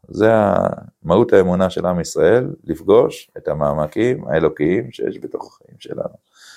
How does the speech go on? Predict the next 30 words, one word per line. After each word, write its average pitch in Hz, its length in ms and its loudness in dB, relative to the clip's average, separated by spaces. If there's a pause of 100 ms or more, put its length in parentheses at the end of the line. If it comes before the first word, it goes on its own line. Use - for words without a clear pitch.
(220)
המעמקים 73 420 0
הכלליים, 80 680 2
הצדים - 400 -4 (140)
הנצחיים 78 480 0
שחיים - 340 0
בתוך - 300 -2
החיים 76 160 4
שלנו. 71 400 0
זה 92 320 4 (680)
קיים 113 280 2
בתוכנו, 110 520 0 (120)
זה 85 80 -2
מה 104 100 -2
שהקדוש 113 840 0
ברוך 101 160 0
הוא 104 80 4
אמר 104 120 2
לו 107 100 0
במעמד 101 440 2
הר 98 80 2
סיני. 113 300 -4 (760)
"אנוכי, 95 500 2
השם - 240 -2
אלוקיך, 101 320 0
אשר 95 200 2
הוצאתיך 98 320 0
מארץ 101 300 0
מצרים", 110 320 -2
ככה 95 240 -8
מסביר, 98 280 -8